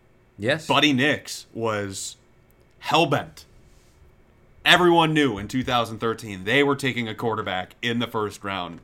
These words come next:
Speaker 2: even <laughs> though there wasn't a first-round quarterback on the board. They knew.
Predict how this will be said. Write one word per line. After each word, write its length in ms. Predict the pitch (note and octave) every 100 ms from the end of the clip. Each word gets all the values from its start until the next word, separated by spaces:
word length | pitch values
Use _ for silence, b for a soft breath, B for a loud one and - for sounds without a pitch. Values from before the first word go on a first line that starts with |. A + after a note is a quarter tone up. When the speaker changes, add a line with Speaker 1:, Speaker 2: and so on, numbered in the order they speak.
| _
Speaker 2:
even 280 | E3 F3 D#3+
<laughs> 40 | -
though 300 | G3+ F3 D#3
there 200 | D3 B2+
wasn't 300 | C3 B2+ B2+
a 40 |
first-round 500 | A#2 A#2 - G#2+ G#2
quarterback 480 | G#2+ G2+ F#2+ F#2+ G2
on 120 | F#2
the 60 | F#2+
board. 260 | G2 G2 - b b b
They 180 | A2 C#3
knew. 240 | B2+ C3+